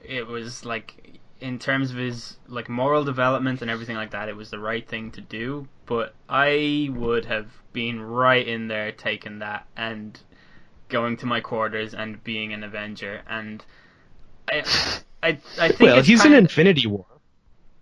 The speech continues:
Speaker 1: Yeah, yeah, but I don't know. I, I think it's kinda surprising that he didn't, um, when you think about the actual character and everything that he strives for in this movie. And I know it, I know it's to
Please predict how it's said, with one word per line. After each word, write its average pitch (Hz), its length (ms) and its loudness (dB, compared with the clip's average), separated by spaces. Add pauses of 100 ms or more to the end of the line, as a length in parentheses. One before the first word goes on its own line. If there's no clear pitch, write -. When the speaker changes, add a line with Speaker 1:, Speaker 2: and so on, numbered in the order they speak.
(220)
Speaker 1:
Yeah, 135 520 6
yeah, - 380 -8 (420)
but 135 300 -2 (280)
I 151 80 -4
don't 147 140 -6
know. 104 260 -6
I, 147 200 -2
I 160 120 2
think 208 200 0
it's 196 100 -2
kinda 196 220 2
surprising 117 1000 -4
that 104 280 -8
he 113 180 -14
didn't, 104 580 -12 (680)
um, 107 480 -6
when 135 160 -2
you 120 120 -2
think 127 280 -4
about 110 200 -2
the 110 120 -4
actual 107 260 -8
character 107 360 -4
and 110 100 -8
everything 110 320 -10
that 107 100 -8
he 113 40 -12
strives 107 380 -6
for 101 220 -6
in 101 80 -12
this 101 180 -16
movie. 104 320 -14
And 127 140 0
I 139 60 6
know 143 260 8
it, 117 160 0
I 127 80 0
know 131 240 4
it's - 220 -4
to 107 200 -8